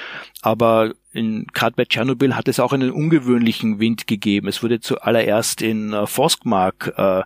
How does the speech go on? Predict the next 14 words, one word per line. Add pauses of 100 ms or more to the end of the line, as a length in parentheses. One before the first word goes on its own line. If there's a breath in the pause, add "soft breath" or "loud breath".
(360 loud breath)
in,
in,
äh,
Schweden
sozusagen
an
einem
Atomkraftwerk,
das
eben,
äh,
Strahlungsdetektionseinrichtungen
hat,
äh,